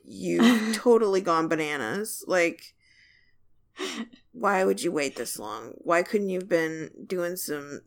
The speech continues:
Speaker 1: this shit, like, the second or third year?"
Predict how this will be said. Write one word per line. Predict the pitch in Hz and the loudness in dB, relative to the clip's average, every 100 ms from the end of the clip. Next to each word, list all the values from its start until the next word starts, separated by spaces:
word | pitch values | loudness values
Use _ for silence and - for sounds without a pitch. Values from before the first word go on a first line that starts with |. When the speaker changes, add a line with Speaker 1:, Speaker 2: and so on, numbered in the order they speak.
| _ | _
Speaker 1:
this | 170 180 - - - | -2 -2 -6 -10 -6
shit, | - 196 175 - _ | 0 4 4 2 _
like, | - 87 - _ _ _ | -10 -8 -10 _ _ _
the | - | -2
second | 185 185 170 175 - | 0 -2 -2 -4 -4
or | 165 | -4
third | 160 127 - | -2 -4 -4
year?" | 85 76 123 | -6 -4 -6